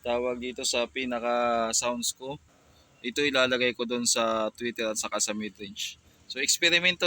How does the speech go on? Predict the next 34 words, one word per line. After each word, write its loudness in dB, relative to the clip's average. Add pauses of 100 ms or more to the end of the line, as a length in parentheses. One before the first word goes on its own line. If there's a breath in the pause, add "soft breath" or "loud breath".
lang 2
to 0 (240)
at 2 (800)
hindi 0
tayo 6
sure 2
kung -2
magiging 2
success 0
to. 0 (640)
At 4
kung 2
magiging 6
success 2
man 2
to 2
sa 4
pandinig 2
ko 4
ay 2
sa 4
akin -2
lang 0
yon. -6 (480 loud breath)
Hindi 0
ko -4
sinasabi 2
na -2
pangkalahatan 2
ay -4
okay. -2
Pwede 2
nyong 0
gayahin 4